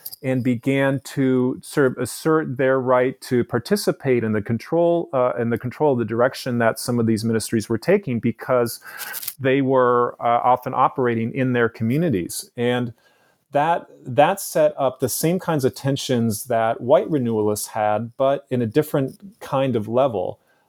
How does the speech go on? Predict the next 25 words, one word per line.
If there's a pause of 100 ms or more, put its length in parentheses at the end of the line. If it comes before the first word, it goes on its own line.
(160)
Um, (540)
one
of
the
differences,
of
course,
was
that (300)
Black
renewalists
became
more
interested
in
finding
connections
with, (100)
uh,
Black
denominations. (580)
Uh,
they
became
more